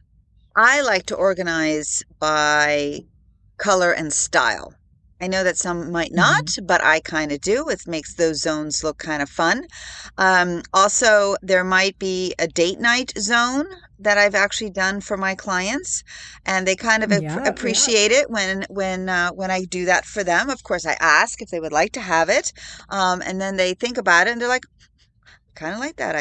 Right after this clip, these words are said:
Speaker 1: idea." So, yes,
Speaker 2: <laughs>
Speaker 1: um, that's, I mean, I think that's a good way to do it, right?
Speaker 2: That's
Speaker 1: Uh,
Speaker 2: a, that's a brilliant idea. I love the date night zone. That's,
Speaker 1: Right? I
Speaker 2: that's
Speaker 1: mean, I
Speaker 2: really
Speaker 1: think,
Speaker 2: amazing.
Speaker 1: I think
Speaker 2: really
Speaker 1: it
Speaker 2: like
Speaker 1: is.
Speaker 2: that.
Speaker 1: I think
Speaker 2: Yeah.
Speaker 1: I, I stole
Speaker 2: Yeah.
Speaker 1: that from my client a couple of years ago, and ever since,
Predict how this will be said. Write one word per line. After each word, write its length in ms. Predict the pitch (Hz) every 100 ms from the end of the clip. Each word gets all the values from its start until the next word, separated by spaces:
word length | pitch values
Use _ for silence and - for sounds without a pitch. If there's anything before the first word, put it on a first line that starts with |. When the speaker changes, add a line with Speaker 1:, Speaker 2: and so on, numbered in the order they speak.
| 139
Speaker 1:
idea." 300 | 143 131 127 - - -
So, 160 | - 254
yes, 420 | 247 226 147 - -
Speaker 2:
<laughs> 200 | - 170
Speaker 1:
um, 340 | 214 208 196 180
that's, 360 | 208 214 240 - 214
I 40 |
mean, 300 | 190 160 147 -
I 80 | 196
think 180 | 226 247
that's 180 | 214 190
a 40 | 190
good 120 | 185
way 120 | 165 156
to 120 | 151
do 140 | 147 131
it, 140 | -
right? 200 | 151 156
Speaker 2:
That's 200 | 254 277
Speaker 1:
Uh, 160 | 269 208
Speaker 2:
a, 60 | - - - -
that's 200 | 294 311
a 40 | 254
brilliant 280 | 240 240 226
idea. 220 | 190 170 160
I 80 | 202 220
love 100 | 220
the 100 | 202
date 220 | 190 175
night 180 | 160 147
zone. 200 | 143 139
That's, 180 | 196 214
Speaker 1:
Right? 100 | 233
I 40 | - 202
Speaker 2:
that's 100 | 233
Speaker 1:
mean, 140 | 233
I 60 | 233
Speaker 2:
really 120 | 214
Speaker 1:
think, 120 | 269 247
Speaker 2:
amazing. 60 | 240
Speaker 1:
I 60 | 240
think 120 | 294
Speaker 2:
really 140 | 269 185
Speaker 1:
it 20 |
Speaker 2:
like 60 | 151
Speaker 1:
is. 60 |
Speaker 2:
that. 80 | -
Speaker 1:
I 40 | 208
think 200 | 226 196
Speaker 2:
Yeah. 120 | 165
Speaker 1:
I, 100 | 190 196 -
I 20 |
stole 300 | 220 - 262
Speaker 2:
Yeah. 80 | 262
Speaker 1:
that 100 | 269
from 160 | 262 233
my 120 | 214
client 380 | - 208 214 214
a 20 |
couple 240 | 208 202 196
of 60 |
years 280 | 180 185 208
ago, 320 | 247 254 262 190
and 120 | 185
ever 180 | 190 220
since, 480 | - 240 262 269